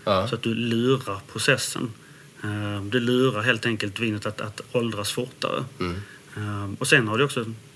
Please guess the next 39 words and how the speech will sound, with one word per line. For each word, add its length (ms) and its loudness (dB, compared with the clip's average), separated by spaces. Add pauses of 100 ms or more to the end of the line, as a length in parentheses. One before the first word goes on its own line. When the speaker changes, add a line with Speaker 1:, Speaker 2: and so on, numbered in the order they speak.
(120)
Speaker 2:
tillförseln 520 0
av 80 2
luft, 440 -2
av 100 -2
syre 420 2
in. 200 0 (100)
Så 140 -6
att 320 -8
du 300 -2 (520)
utsätter 600 4
det 140 0
för, 280 4 (760)
eh, 440 -2 (800)
det 160 4
som 360 0
vinet 360 0
egentligen 300 0
inte 280 0
ska 240 2
kunna 220 -2
klara 200 0
av. 180 4
Men 260 2
om 140 2
du 60 2
gör 140 6
det 60 -2
tillräckligt 420 2
lång 240 0
tid 420 -2
så 160 -8
får 320 -2
ju 60 -2
vinet 500 -4
en, 280 -4
en 180 -2 (180)
motståndskraft 760 -2
mot 220 2
det. 100 -4